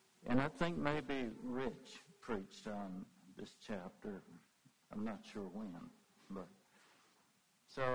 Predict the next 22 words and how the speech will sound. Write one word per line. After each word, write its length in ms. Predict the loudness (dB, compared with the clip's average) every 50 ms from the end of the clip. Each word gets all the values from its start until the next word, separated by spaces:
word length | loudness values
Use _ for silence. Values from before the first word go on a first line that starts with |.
| 4 2
it's 160 | 0 -2 2
not 260 | 4 4 6 4 4 4
like 300 | 4 4 4 2 0 -2 -4 -8 -6 0
we've 200 | 2 2 4 4
never 280 | 4 4 4 2 0 -2
talked 460 | -2 2 4 4 4 4 2 -2 -2
about 380 | 2 4 4 4 4 0 0
this, 460 | 0 2 2 2 2 0 -2 -8 -16 -18 -6 0
but 160 | 0 2 4 4
I 280 | 2 2 0 0 -2 -4 -8 -16 -18 -16 -8 -2
wanted 380 | 2 2 2 2 2 -2 -4 -4
to 460 | -2 -2 -2 0 -2 -4 -4 -6 -4 -2
look 220 | -2 -2 0 0 0
at 160 | 0 2 2
it 100 | 0 -2 -4 -8
this 220 | -10 -10 -2 0
morning. 380 | 0 0 2 0 0 -2 -2 -4 -6 -10 -18 -20 -20 -20 -20 -20 -20 -20 -20 -20 -20 _ _ _ -20 _ _ _ _ _ _ _ -20 -10 _ -2
Um, 400 | 0 2 2 2 2 0 -2 -4 -6 -12 -18 -20 -20 _ _ _ _ _ _ _ _ _ _ _ _ _ _ _ _ -20 -20 _ _ _ _ -20 -16 -14 -14 -14 -10 -4 0
I 80 | 2 4
want 220 | 4 4 2 0
to 60 | -4
say, 280 | 0 4 6 6 6